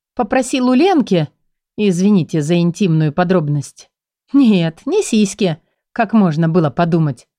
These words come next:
Всего-навсего справку об отсутствии заболеваний, передающихся половым путем. Подруга смутилась, когда девушка фантазирует о первом свидании, в голову ей приходит, как перед встречей она станет выбирать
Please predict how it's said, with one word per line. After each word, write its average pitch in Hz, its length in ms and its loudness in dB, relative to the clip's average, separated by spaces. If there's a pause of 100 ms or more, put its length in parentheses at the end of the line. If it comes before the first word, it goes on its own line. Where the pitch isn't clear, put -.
(260)
Всего-навсего 196 760 0
справку 196 680 -4 (320)
об 196 200 0
отсутствии 202 600 0
заболеваний, 185 760 0 (340)
передающихся 294 800 -2
половым 190 380 2
путем. 151 460 -2 (720)
Подруга 165 400 0
смутилась, 175 720 -4 (360)
когда 180 240 -2
девушка 185 400 -4
фантазирует 190 680 0
о 190 60 0
первом 202 360 0
свидании, 190 640 0
в 160 100 -4
голову 214 340 0
ей 233 200 0
приходит, 240 600 -4 (440)
как - 260 -14
перед 240 280 -4
встречей - 720 -4 (260)
она 196 220 2
станет 175 380 -2
выбирать 180 500 0